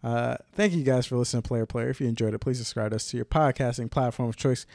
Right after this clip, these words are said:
Rate us five stars on iTunes or Spotify and tell your friends about us. If you want updates about future episodes and giveaways, or you want to submit a question to the show, visit player player pod dot com or follow us on social media at Player Player Pod. Join the conversation at player player pod dot com slash discord. Um,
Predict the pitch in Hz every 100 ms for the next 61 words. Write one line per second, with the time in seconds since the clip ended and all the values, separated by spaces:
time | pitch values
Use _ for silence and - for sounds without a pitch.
0 | - 202 185 - 151 139 135 131 123 120
1 | 120 - 120 - 151 - - 123 120 131
2 | 143 170 - 165 117 - 117 120 123 120
3 | 120 - - - _ _ - 208 175 143
4 | 139 - 123 131 113 127 127 120 - 123
5 | 117 113 139 135 131 156 139 123 117 -
6 | 117 - 113 110 107 104 131 123 117 -
7 | - 180 160 - 143 143 139 135 135 139
8 | 131 135 160 - 127 127 127 - 117 127
9 | 127 143 135 117 117 - 117 113 - 117
10 | - 147 123 - - - - _ 311 320
11 | - 131 123 127 123 139 151 - 143 139
12 | - 139 131 135 131 139 131 131 - 127
13 | 131 - 123 117 139 147 - 143 139 -
14 | - - - - 147 131 127 123 127